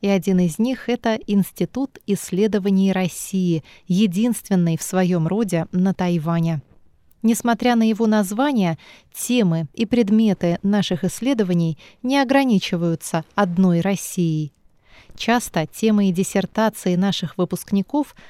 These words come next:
становятся процессы демократизации в бывших коммунистических странах.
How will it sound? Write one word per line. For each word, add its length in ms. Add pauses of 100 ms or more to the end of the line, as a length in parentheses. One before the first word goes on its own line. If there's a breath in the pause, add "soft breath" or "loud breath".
становятся 640
процессы 680
демократизации 1200 (120)
в 160
бывших 540
коммунистических 1000
странах. 680